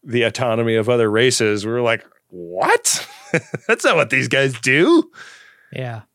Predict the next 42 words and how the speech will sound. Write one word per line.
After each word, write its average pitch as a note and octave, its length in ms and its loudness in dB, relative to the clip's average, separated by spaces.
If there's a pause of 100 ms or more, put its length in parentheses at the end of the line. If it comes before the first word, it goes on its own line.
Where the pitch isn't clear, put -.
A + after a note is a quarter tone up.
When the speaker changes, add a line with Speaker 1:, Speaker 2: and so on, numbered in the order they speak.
(480)
Speaker 2:
And F#3+ 180 0
Janeway G#3+ 460 0
is E3+ 180 -2
like, E3+ 300 0
"Well, F#3+ 240 -6
if F3+ 100 -6
someone's B3 360 -2
gonna G3+ 160 0
make F3+ 180 0
the D3+ 100 -4
first - 420 -2
move C3+ 520 -4 (760)
of D#3 100 -4
having D#3+ 320 0
a D3 60 -2
little C#3+ 200 -2
faith, C3 640 -6
I'm E3+ 160 -2
gonna F#3 140 0
be D3+ 160 0
that C#3 220 -2
person." A#2 440 -10
And A2 140 -12
so B2+ 360 -4 (460)
she - 200 -8
tells C#3+ 340 -4
Seven C#3 380 -4
to - 160 -10
disarm D3 480 -4
the C3+ 100 -8
torpedoes, B2 800 -8 (640)
which - 180 -12
kind F3 200 -2
of C#3+ 100 -4
brings E3 320 -2
to D#3 160 -2
an D3 100 0
end C#3+ 300 -4
this C#3 380 -4 (840)
Boothbin E3+ 600 -2
missile D3 340 -4
crisis. A#2 720 -8